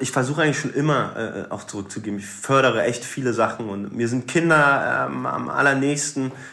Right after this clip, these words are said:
weil die Kinder unsere Zukunft sind, äh, ja, und wir alle,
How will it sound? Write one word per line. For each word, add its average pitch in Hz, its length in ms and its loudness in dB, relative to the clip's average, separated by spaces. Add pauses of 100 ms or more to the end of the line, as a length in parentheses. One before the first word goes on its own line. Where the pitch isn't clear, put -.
(140)
weil 117 120 0
die 113 40 -6
Kinder 165 340 4
unsere 135 240 2
Zukunft 156 460 -2
sind, 147 460 0
äh, 120 120 -2
ja, 139 200 2
und 120 360 -6
wir 135 160 4
alle, 156 420 4